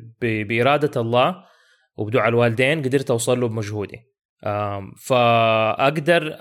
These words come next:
ماني خايف إن أنا، يعني أقدر أوصل للشيء ده مرة تانية، عارفة؟ وسبحان الله لما تطلعي أنت لسوق العمل، بالذات إنك أنت تبدأي في مجال جديد تمامًا، وتعتمدي إلى حد كبير على نفسك،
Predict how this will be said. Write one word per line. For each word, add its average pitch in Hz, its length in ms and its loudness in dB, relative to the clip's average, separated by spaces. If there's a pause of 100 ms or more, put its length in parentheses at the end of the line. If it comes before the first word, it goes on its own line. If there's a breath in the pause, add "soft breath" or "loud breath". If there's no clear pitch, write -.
(160)
ماني 156 320 2
خايف 165 360 2
إن 135 60 -4
أنا، 139 160 -2
يعني 123 200 0
أقدر 151 220 2
أوصل 143 240 0
للشيء 113 240 -6
ده 120 140 0
مرة 110 140 -6
تانية، 107 380 -6 (560 soft breath)
عارفة؟ 117 360 -2
وسبحان 170 480 -2
الله 185 200 4
لما 156 160 2
تطلعي 160 480 2
أنت 160 180 -4
لسوق 143 300 -4
العمل، 143 440 2
بالذات 120 360 2
إنك 127 160 -2
أنت 139 100 -4
تبدأي 127 340 0
في 120 120 -8
مجال 127 280 2
جديد 123 300 -4
تمامًا، 127 500 0 (540 soft breath)
وتعتمدي 120 1120 0 (480)
إلى 147 220 4
حد - 340 -4
كبير 135 420 2
على 110 220 0
نفسك، 123 600 -4